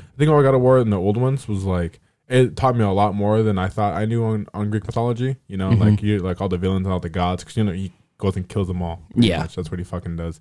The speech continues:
Speaker 1: He even kills
Speaker 2: He kills
Speaker 1: fucking,
Speaker 2: them all,
Speaker 1: yeah,
Speaker 2: right?
Speaker 1: he
Speaker 2: In,
Speaker 1: kills them all. He
Speaker 2: in
Speaker 1: kills,
Speaker 2: one,
Speaker 1: he
Speaker 2: two, and
Speaker 1: kills
Speaker 2: three.
Speaker 1: fucking Zeus. How you kill Zeus? Motherfucker.
Speaker 2: N-, he, 'cause he's a god, man.
Speaker 1: I don't
Speaker 2: God
Speaker 1: give
Speaker 2: of
Speaker 1: a
Speaker 2: War.
Speaker 1: <laughs> Motherfucker don't give a shit.
Speaker 2: <laughs>
Speaker 1: Mm-hmm.
Speaker 2: I would definitely say, though, that this God of War is the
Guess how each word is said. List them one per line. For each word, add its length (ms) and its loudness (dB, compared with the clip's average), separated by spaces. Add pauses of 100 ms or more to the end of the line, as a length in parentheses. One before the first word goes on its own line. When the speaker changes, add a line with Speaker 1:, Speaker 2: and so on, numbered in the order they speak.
(140)
Speaker 1:
He 60 -4
even 100 0
kills 180 4
Speaker 2:
He 60 4
kills 200 4
Speaker 1:
fucking, 100 8
Speaker 2:
them 20 6
all, 340 4
Speaker 1:
yeah, 60 0
Speaker 2:
right? 240 0
Speaker 1:
he 80 0
Speaker 2:
In, 60 2
Speaker 1:
kills 160 4
them 140 2
all. 100 4
He 60 2
Speaker 2:
in 80 4
Speaker 1:
kills, 80 6
Speaker 2:
one, 100 6
Speaker 1:
he 80 6
Speaker 2:
two, 80 6
and 100 4
Speaker 1:
kills 120 6
Speaker 2:
three. 100 4
Speaker 1:
fucking 280 4
Zeus. 340 0
How 160 -6
you 160 -2
kill 240 -2
Zeus? 320 -2 (360)
Motherfucker. 500 -2
Speaker 2:
N-, 480 -8
he, 220 4
'cause 320 2
he's 140 8
a 60 6
god, 360 4
man. 300 4
Speaker 1:
I 40 -4
don't 140 4
Speaker 2:
God 200 4
Speaker 1:
give 20 6
Speaker 2:
of 80 6
Speaker 1:
a 20 6
Speaker 2:
War. 240 8
Speaker 1:
<laughs> 220 -4
Motherfucker 580 4
don't 160 0
give 100 -4
a 60 -6
shit. 420 -8 (160)
Speaker 2:
<laughs> 840 0 (720)
Speaker 1:
Mm-hmm. 240 -14 (200)
Speaker 2:
I 100 0
would 100 4
definitely 320 2
say, 200 2
though, 160 4
that 260 -2
this 160 0
God 180 0
of 100 -4
War 160 0
is 140 -4 (440)
the 100 -2